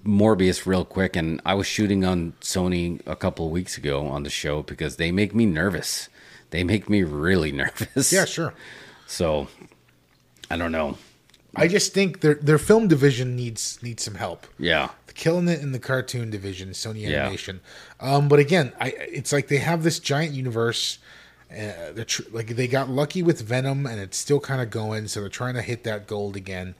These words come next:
Speaker 2: Um, this, it just, I don't know, nothing really seems here appealing. And this isn't, and the thing is, I don't think this has any intention of appealing to us. We're not the demographic.
Speaker 1: <laughs> Yeah.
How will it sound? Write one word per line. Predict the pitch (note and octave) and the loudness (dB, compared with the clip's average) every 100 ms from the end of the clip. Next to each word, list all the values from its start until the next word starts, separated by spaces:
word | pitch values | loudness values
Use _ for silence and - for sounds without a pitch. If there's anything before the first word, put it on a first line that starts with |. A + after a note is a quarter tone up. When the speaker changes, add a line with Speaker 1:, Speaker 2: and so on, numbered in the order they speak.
| _ - - - _ - | _ -20 -20 -20 _ -6
Speaker 2:
Um, | G2 F#2+ F2 E2 - _ _ _ _ - - - | -2 -2 -4 -10 -16 _ _ _ _ -20 -20 -10
this, | B2 - | -8 -6
it | - | -6
just, | - C#3 - - | -2 0 -2 -6
I | B2+ | -8
don't | C3 | -6
know, | G2+ F#2+ | -6 -6
nothing | A#2 C3 C#3 | -6 -6 -4
really | A2 G#2 | -4 -4
seems | - G#2+ G2 | -6 -10 -10
here | - G2 | -6 -6
appealing. | F#2 G2+ F#2+ F#2+ - - - - | -6 -8 -10 -14 -18 -20 -20 -8
And | C#3 D#3 D#3+ | -4 2 4
this | G#3+ | 4
isn't, | A#3+ F#3 F#3+ | 4 0 0
and | E3 | 0
the | E3+ | 2
thing | G3+ G#3+ | 2 2
is, | F3 B2 - | 2 0 -2
I | F3+ | -2
don't | A3+ | 0
think | A3 G3+ | -2 -2
this | F3+ | -2
has | - D#3+ | -2 0
any | C#3 D#3+ | 0 0
intention | D3+ A2+ C#3 C#3+ C3+ | -4 -4 -4 -4 -4
of | A2+ | -6
appealing | A2 G#2+ F#3+ A3+ G2+ | -8 -8 -6 -6 -8
to | - - | -10 -12
us. | D2 - - - - _ - _ | -10 -6 -6 -8 -14 _ -20 _
We're | - F#3 | 2 4
not | G#3 F3+ - | 4 0 -2
the | C#3 | -2
demographic. | C3 B2+ E3+ - E2+ | 0 0 -2 -6 -6
Speaker 1:
<laughs> | F#2 | 2
Yeah. | A#2+ B2+ - | 4 4 2